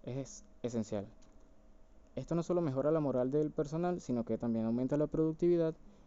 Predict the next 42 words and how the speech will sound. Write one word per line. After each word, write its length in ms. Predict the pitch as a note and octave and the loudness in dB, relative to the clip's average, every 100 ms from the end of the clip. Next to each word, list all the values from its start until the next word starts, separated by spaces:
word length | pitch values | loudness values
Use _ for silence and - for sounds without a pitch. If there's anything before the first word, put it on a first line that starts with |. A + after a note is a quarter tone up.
| - | -6
ya 220 | A2+ A2 | -2 0
que 120 | A2+ | 0
los 100 | B2+ | -2
empleados, 340 | C3+ A#2+ A#2+ B2+ | -2 0 0 0
pues, 340 | C#3 D3 D3+ - - | -2 0 -2 -6 0
pueden 220 | C3+ C#3 | 2 2
trabajar 360 | D3+ C#3 C3 | 0 0 0
a 60 | C#3 | 0
gusto 380 | E3 C#3+ - D#3+ | 0 -2 -4 -6
sabiendo 340 | C3+ A#2+ B2 | -2 -2 -2
que 80 | C3+ | -4
sus 180 | - C#3 | -8 0
datos 280 | D3 C#3 A2 | 0 2 0
y 40 | |
los 120 | G#2+ | -2
de 40 | A2+ | -4
sus 140 | C#3 | -4
clientes 360 | - D#3+ D#3+ F#3 | -2 -2 -2 -4
se 80 | |
encuentran 520 | B2 G#2+ G#2 A#2 C3+ - | -4 -4 -4 -2 -4 -6
protegidos. 580 | - C3 D3+ G3 C#3+ - - - - - - - - - - - - - | -4 -4 -4 -4 -6 -10 -20 -20 -20 -20 -20 -20 -20 -20 -20 -20 -20 -6
Además, 500 | B2+ B2+ C#3 A#2 - - - - - | 0 2 2 -2 -6 -16 -20 -14 -4
al 360 | B2 B2 A#2+ | 0 2 2
adoptar 480 | A#2+ A#2 A#2 B2+ B2+ | 2 0 -2 -2 0
este 160 | C#3+ D#3+ | -2 -2
tipo 260 | E3 E3+ | -2 0
de 60 | E3+ | 0
estándares, 560 | E3+ G3+ F3+ E3+ F3 | 0 2 2 0 -4
Tecnolif 500 | - C3 C3 A#2+ A#2+ - | 0 2 4 2 -2 -4
no 160 | C#3 C#3+ | -4 0
solo 220 | E3 D#3+ | 2 4
se 100 | E3+ | 4
beneficia 460 | D#3 C3 C3+ B2+ | 4 2 0 0
internamente, 640 | D3 D#3 D3 D3 D#3 A2+ C3 - - - | 0 2 2 4 4 4 0 -8 -18 -20
sino 240 | - A#2 | -2 0
que 80 | A2+ | 0
también 260 | A#2+ A#2 A2 | 0 0 0
refuerza 460 | A2+ A2+ B2 B2 | -2 0 0 0
su 100 | C#3 | -2
reputación 580 | C#3 C#3+ D3+ D3 - E3 | -2 0 0 -2 0 2
y 60 | E3 | 2
credibilidad 600 | E3+ F3 F3+ F#3 F3 E3+ | 4 8 8 8 6 4